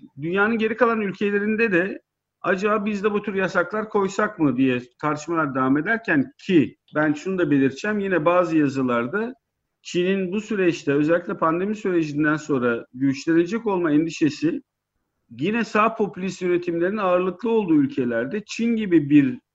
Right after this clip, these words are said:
siyasal yönetime geçsek mi sorusunu ve bu yönetime sempatiyi artırıyor ya da en azından bunu dillendiriyorlar.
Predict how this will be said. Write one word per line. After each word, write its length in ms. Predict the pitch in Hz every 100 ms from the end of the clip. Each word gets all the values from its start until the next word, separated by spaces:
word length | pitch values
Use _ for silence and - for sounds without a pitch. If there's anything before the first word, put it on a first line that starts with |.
| _
siyasal 600 | _ - 165 165 226 214 190
yönetime 440 | 170 165 185 220
geçsek 640 | 175 170 - 208 202 -
mi 300 | 143 107 - _ _ _ _ _ _
sorusunu 760 | - 147 131 - 123 165 226
ve 160 | 190 165
bu 80 | 190
yönetime 440 | 190 180 185 202
sempatiyi 880 | - 180 170 180 - 170 226 285 - _ _ _ _ _
artırıyor 540 | 175 196 190 185 151 117
ya 180 | 147
da 60 | 185
en 100 | 180
azından 360 | 147 123 202 202
bunu 200 | 196 180
dillendiriyorlar. 960 | 180 175 175 165 160 135 101 147 226